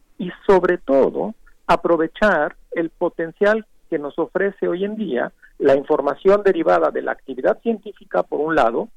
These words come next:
y el desarrollo tecnológico, por el otro.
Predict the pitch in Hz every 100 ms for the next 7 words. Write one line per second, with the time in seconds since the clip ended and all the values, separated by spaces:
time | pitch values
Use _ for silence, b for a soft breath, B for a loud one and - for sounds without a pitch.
0 | b b - 190 254 - 165 147 147 -
1 | 151 160 156 160 165 - 139 131 127 135
2 | - - - 147 147 - - 175 240 302
3 | -